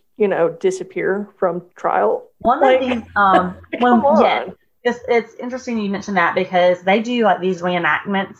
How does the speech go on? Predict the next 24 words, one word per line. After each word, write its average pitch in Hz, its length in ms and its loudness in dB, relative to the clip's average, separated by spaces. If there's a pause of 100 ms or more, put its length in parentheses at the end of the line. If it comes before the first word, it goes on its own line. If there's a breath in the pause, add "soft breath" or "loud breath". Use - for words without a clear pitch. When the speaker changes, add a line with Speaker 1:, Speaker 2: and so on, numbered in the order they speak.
Speaker 2:
in 185 220 -6
Salem, 180 560 0 (520)
and 202 180 2
you 196 100 -2
can 190 140 0
go 175 80 2 (160)
and, 175 80 -4
like, 156 160 -6
see, 185 320 -4 (160 loud breath)
you 302 180 0
can, - 100 -2
they 294 180 0
still 359 240 -2
have 202 320 2
the 170 80 -2
original 165 420 -2
documents, - 720 -6
like, - 140 -10
court - 160 -2
documents - 500 -6
that - 80 -16
you 175 140 -10
can - 200 -16
see. 135 300 -10